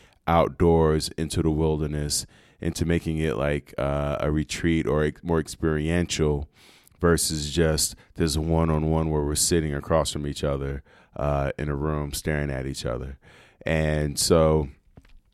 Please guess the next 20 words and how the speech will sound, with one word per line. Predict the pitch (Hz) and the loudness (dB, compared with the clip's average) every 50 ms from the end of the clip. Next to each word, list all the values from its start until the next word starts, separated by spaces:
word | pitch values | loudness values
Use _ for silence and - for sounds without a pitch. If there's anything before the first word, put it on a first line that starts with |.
| _ _ _ - - | _ _ _ -12 -6
you | - 87 | -2 0
know, | 82 82 85 | 2 4 4
when | 85 85 | 4 4
you're | 85 85 | 2 2
thinking | - - 127 139 135 131 110 | 4 6 6 8 8 8 6
about, | 95 85 90 87 82 80 76 - - - - - - | 6 8 8 8 8 6 4 2 -2 -20 -20 -18 -6
so | - - 143 127 117 | 2 6 8 8 8
for | - 120 | 6 4
me, | 110 139 151 147 | 6 8 8 8
like, | 120 101 95 92 87 - - - - _ - - _ - _ _ _ _ _ - - | 8 8 6 4 2 -2 -10 -18 -18 _ -20 -20 _ -20 _ _ _ _ _ -10 -6
with | - 92 - | -4 0 0
stand-up | - - - 107 107 107 104 101 85 - | 0 2 4 6 6 8 6 6 4 4
comedy, | 113 117 127 131 123 110 101 92 90 87 82 - | 4 6 6 6 8 8 8 6 6 4 2 0
you | - 95 | 0 2
know, | 90 90 87 85 82 82 - | 4 4 4 4 4 2 2
to | - - 95 | -2 -4 2
me, | 95 110 113 110 104 92 | 4 6 8 8 8 8
it, | 82 | 6
it | 85 80 - | 4 0 -2
feeds | - - - 104 101 98 98 95 92 90 87 80 - - | -8 -2 2 2 4 4 4 4 2 2 0 -4 -8 -12